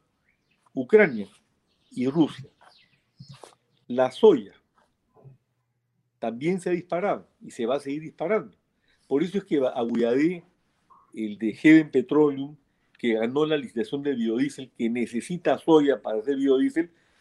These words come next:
ha declarado que por fuerza mayor no puede abastecer a Perú, a, a, a Petroperú, y le han concedido con una cartita hecha por este Chávez, que ya se fue de Petroperú felizmente, que es fuerza mayor y le perdonan, <laughs> le, le perdonan el pecadillo,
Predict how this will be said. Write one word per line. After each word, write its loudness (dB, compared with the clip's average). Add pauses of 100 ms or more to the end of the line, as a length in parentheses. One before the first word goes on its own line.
(160)
ha 4
declarado 2
que -16
por -12
fuerza -8
mayor -6
no -6
puede 0
abastecer -6
a -4
Perú, -14 (300)
a, -8
a, -8
a -12
Petroperú, -4 (340)
y -4
le 4
han 0 (240)
concedido 2
con -6
una -2
cartita 0
hecha -2
por -4
este -4
Chávez, 4
que -4
ya 2
se -6
fue 0
de -4
Petroperú -4
felizmente, -6 (460)
que 4
es 0
fuerza 6
mayor 2
y -4
le -2
perdonan, 0 (200)
<laughs> -20
le, -6
le -6
perdonan 2
el 2
pecadillo, 2